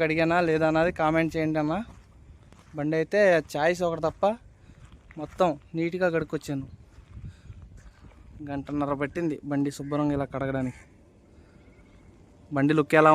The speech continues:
ఉందన్నది కామెంట్ చేయండి. బ్యాక్ డోర్ కూడా కడిగాను. వెనకాల డేంజర్ లైట్లు, స్పార్కింగ్ లైట్లు చూడండి,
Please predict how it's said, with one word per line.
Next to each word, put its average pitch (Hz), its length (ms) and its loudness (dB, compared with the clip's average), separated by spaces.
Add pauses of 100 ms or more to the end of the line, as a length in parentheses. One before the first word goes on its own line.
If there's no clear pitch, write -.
ఉందన్నది 151 360 4 (100)
కామెంట్ 151 320 6
చేయండి. 147 280 4 (3500)
బ్యాక్ 139 240 -4
డోర్ 147 220 2
కూడా 156 240 4
కడిగాను. 139 360 -2 (1600)
వెనకాల 151 340 6
డేంజర్ 170 300 4
లైట్లు, 170 320 4 (200)
స్పార్కింగ్ 170 480 0
లైట్లు 165 300 0
చూడండి, 160 300 2